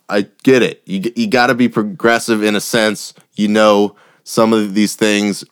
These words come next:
Okay, if you were, if you happen to be gay, you probably would be like, "Yo, man, like,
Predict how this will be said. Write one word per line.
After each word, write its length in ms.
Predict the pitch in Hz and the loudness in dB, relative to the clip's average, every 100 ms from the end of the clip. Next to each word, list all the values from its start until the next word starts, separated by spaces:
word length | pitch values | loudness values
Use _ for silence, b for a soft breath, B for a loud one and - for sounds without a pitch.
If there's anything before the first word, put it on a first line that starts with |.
| - | -8
Okay, 300 | 101 120 107 | -2 0 0
if 120 | 85 | 0
you 160 | 95 110 | 0 2
were, 240 | 107 95 - | 2 -2 -6
if 160 | 101 117 | -4 0
you 100 | 160 | 2
happen 200 | 151 139 | 2 0
to 60 | |
be 100 | 117 | 0
gay, 240 | 101 110 107 | 2 2 2
you 120 | 92 | 0
probably 280 | 104 101 95 | 0 0 0
would 160 | 85 | -2
be 80 | 87 | -2
like, 240 | 87 82 | -2 -2
"Yo, 200 | 87 82 | -2 -2
man, 440 | 82 80 78 78 73 _ b b b b b b _ _ _ 76 | -2 -4 -4 -6 -10 _ b b b b b b _ _ _ -6
like, 360 | 87 85 73 | -2 -2 -6